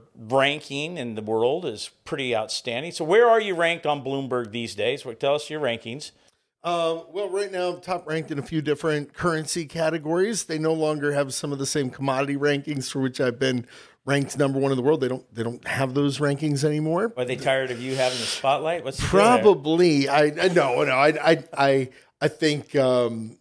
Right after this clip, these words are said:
Speaker 2: I think it might have been an issue with people changing firms very frequently, and then they, they lose track of who's where.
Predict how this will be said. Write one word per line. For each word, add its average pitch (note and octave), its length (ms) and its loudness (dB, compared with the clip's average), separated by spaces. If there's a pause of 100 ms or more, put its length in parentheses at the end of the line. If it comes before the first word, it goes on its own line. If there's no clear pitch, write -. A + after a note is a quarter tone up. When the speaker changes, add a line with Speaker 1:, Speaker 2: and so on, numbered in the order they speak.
(280)
Speaker 2:
I C#3+ 60 0
think C#3+ 160 0
it D3+ 80 2
might C#3+ 160 0
have C#3+ 100 2
been C3+ 120 2
an C3+ 80 0
issue C#3 260 0
with B2+ 300 0
people B2+ 460 0
changing C3 500 -2
firms B2+ 480 0
very B2 280 2
frequently, A#2+ 600 -4
and A2+ 140 -4
then A2+ 140 -4
they, A2+ 180 -2
they A2+ 260 -4
lose A2+ 300 -4
track - 340 -4
of A2+ 120 -6
who's A2+ 280 -8
where. - 380 -6